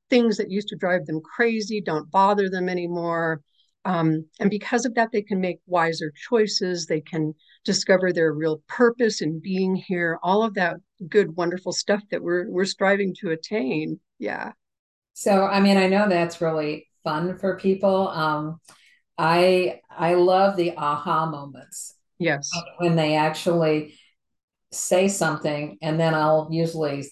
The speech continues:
Speaker 2: say, "Did you hear what you just said?" And
Speaker 1: Yes.
Speaker 2: when they, um, you know, repeat it, it's like that light bulb goes off,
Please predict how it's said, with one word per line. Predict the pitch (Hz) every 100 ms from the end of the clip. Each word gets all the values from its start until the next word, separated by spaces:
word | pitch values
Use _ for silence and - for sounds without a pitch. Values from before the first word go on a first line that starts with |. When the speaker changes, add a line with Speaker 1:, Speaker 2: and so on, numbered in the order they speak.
| _
Speaker 2:
say, | - 160 151 147 -
"Did | 165 165
you | 170
hear | 170 180 185
what | 180 175
you | 165
just | 151 -
said?" | - - - 196 - _ _ - - _ -
And | 156 151 156
Speaker 1:
Yes. |
Speaker 2:
when | 156 160
they, | 151 147 147 _ _ _ -
um, | 147 131 135 156 151 165
you | 156
know, | 143
repeat | 151 156 - 185 180
it, | 196 196 - _ _ _ _
it's | 180 170 175
like | 156 156
that | 147 147
light | 143 156
bulb | 170 165 165
goes | 165 151 156
off, | 147 170